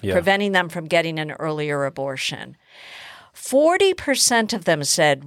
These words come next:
Speaker 2: raising money for the procedure and related costs.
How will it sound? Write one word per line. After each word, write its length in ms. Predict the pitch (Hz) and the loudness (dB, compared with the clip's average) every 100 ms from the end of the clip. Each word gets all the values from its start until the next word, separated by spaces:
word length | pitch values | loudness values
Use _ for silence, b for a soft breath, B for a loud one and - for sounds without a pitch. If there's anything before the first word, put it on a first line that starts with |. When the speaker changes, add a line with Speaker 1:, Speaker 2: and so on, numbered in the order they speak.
| 151 | 0
Speaker 2:
raising 640 | 165 190 226 214 220 208 | 2 4 2 2 0 -2
money 640 | 190 170 151 127 110 123 _ _ _ | -2 -2 -2 -4 -10 -18 _ _ _
for 160 | - 170 | -2 0
the 100 | 160 | 0
procedure 840 | - 170 - 160 139 139 127 131 - _ _ | -2 0 0 0 -4 -4 -4 -6 -12 _ _
and 140 | 156 | -2
related 460 | 151 143 147 143 135 | 0 2 0 0 -6
costs. 440 | - - - - | -4 -4 -4 -8